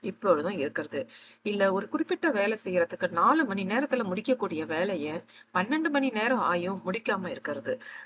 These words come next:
சிந்திக்கிற விஷயமே இல்லாம, ஏதோ ஒருத்தவங்க சொன்னாங்க, நான் செய்யறேன் அப்படின்ற மாதிரி செய்யறது. இந்த மாதிரி எந்த விஷயம் உங்களுக்கு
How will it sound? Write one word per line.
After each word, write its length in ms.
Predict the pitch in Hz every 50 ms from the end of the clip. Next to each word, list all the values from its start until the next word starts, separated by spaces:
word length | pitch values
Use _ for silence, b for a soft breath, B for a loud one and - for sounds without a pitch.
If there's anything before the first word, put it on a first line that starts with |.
| B B B B B _ _ _ _ _ _
சிந்திக்கிற 460 | - 320 349 381 392 349 - - 277 226 190
விஷயமே 460 | 180 185 - - 202 196 190 208 214 196 165
இல்லாம, 420 | 170 190 208 226 208 175 160 160 165 175 185 175 - -
ஏதோ 240 | - 160 180 185 269 311
ஒருத்தவங்க 400 | 339 311 - - 214 214 240 240
சொன்னாங்க, 440 | - 208 190 196 220 214 196 202 233
நான் 200 | 226 190 170 -
செய்யறேன் 400 | - 180 180 185 196 196 190 160
அப்படின்ற 440 | 127 160 - - 208 208 214 214 190 170 143
மாதிரி 260 | 147 160 220 202 220
செய்யறது. 460 | - - 135 135 151 151 151 - 139 - B B B B B B B
இந்த 240 | 233 277 330 349 349 311
மாதிரி 360 | 233 170 160 160 170 170 175 165 151
எந்த 200 | - - 185 285
விஷயம் 360 | - 180 170 - - 269 277
உங்களுக்கு 320 | 240 170 165 170 - -